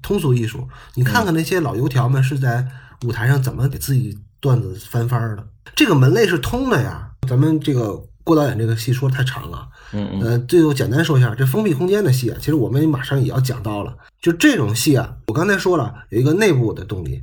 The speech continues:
Speaker 1: 一个外部压力，对吧？因为它外部压力有余震，或者说外部压力会有救援队过去，对吧？还有新人进来，这个都是外部的东西。但其实这种戏最重要的就是要依靠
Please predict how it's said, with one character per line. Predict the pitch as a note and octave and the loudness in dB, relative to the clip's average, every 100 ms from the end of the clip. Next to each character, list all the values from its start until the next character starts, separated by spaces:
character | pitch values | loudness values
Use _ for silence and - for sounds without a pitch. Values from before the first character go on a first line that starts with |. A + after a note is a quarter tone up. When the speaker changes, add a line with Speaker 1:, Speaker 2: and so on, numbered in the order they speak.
| - | -12
Speaker 1:
一 | - | -2
个 | C3+ | 0
外 | D#3+ D#3+ | 2 2
部 | A2+ A2 | 2 2
压 | C3+ C#3+ | 2 2
力， | C3 | 0
对 | - B2 | -2 -2
吧？ | A#2+ | 0
因 | D3 | 0
为 | F3 | 0
它 | G3 | 0
外 | D#3+ | 2
部 | C3 | 4
压 | D3+ | 4
力 | C#3+ | 2
有 | G2+ | 0
余 | F#2+ A2+ | -2 0
震， | D#3+ C3 C3 - - | 0 0 -4 -16 -10
或 | - C3+ | 0 2
者 | |
说 | A#2+ C#3 | 4 2
外 | D#3 | 2
部 | C3 | 2
压 | C#3+ C#3+ | 2 4
力 | C3+ | 2
会 | C3+ | 2
有 | B2 F#2+ E2+ - | 0 -2 -8 0
救 | C#3 | 2
援 | C3 | 4
队 | C3+ | 2
过 | B2+ D#3+ C3 | 2 2 2
去， | - C3 - - | 0 -6 -12 -8
对 | - | -2
吧？ | A#2+ | -2
还 | A2 C3+ | 2 2
有 | A#2+ | 2
新 | - D3 | 2 0
人 | C#3 | 2
进 | D#3+ C3+ | 2 0
来， | E2+ - - _ _ - | -2 -10 -20 _ _ -2
这 | F3 | 0
个 | C3+ | 2
都 | C3+ | 0
是 | C3+ | 2
外 | D#3+ | 2
部 | G#2 G2 | 2 -4
的 | F2+ | -8
东 | F#2 | -8
西。 | G2 - - _ - - - | -10 -14 -20 _ -20 -6 0
但 | G3 | 0
其 | C3 F3+ | 2 -2
实 | G#3 G#3+ | -2 0
这 | A#3+ D#3+ | 0 2
种 | A2 - | 0 -6
戏 | - - A2+ | -4 0 0
最 | - A#3 | -2 -4
重 | D#3 G#2+ | -2 -2
要 | G2 F#2 | -4 -8
的 | F#2+ | -10
就 | G#2+ G2 | -8 -8
是 | - - - - - - - - | -10 -12 -12 -16 -18 -20 -14 -2
要 | C3 A2+ | 0 2
依 | C3 | 0
靠 | C#3+ D3 G#2 - | 0 -2 -4 -6